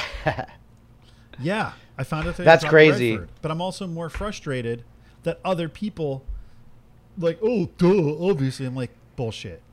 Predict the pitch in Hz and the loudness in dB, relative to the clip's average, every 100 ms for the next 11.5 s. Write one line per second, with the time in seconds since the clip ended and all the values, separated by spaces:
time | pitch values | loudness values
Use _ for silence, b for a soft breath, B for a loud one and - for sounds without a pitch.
0 | b - 165 175 - 175 156 - 147 135 | b -10 -8 -8 -6 -6 -6 -4 -4 -2
1 | 139 123 - 123 131 131 117 113 117 131 | -4 -6 -10 -8 -6 -6 -6 -8 -8 -8
2 | 120 113 113 113 107 98 101 98 95 98 | -8 -8 -8 -6 -8 -10 -14 -16 -14 -14
3 | 95 90 85 82 - 139 147 110 123 123 | -14 -16 -18 -20 -10 -8 -6 -6 -2 8
4 | 202 196 202 - 185 185 165 147 147 127 | 8 10 6 6 6 8 6 6 4 2
5 | 110 113 113 135 113 80 104 120 - 127 | 4 2 0 -2 -2 0 0 0 -4 -6
6 | 123 113 135 - 143 135 117 113 104 104 | -4 -2 -6 -4 -2 0 -2 -2 -2 -4
7 | 90 110 127 135 110 110 113 117 110 - | -8 -6 -4 -4 0 0 0 -2 -4 -6
8 | 113 101 101 117 135 120 87 101 98 110 | -4 -2 -2 -2 -2 -4 -4 -4 -2 0
9 | 110 104 101 120 104 85 104 123 - - | -2 -2 -6 -4 -4 -2 -2 -2 -4 -18
10 | b b b b b b - _ _ 127 | b b b b b b -20 _ _ -12
11 | 123 - - - | -10 -10 -14 -18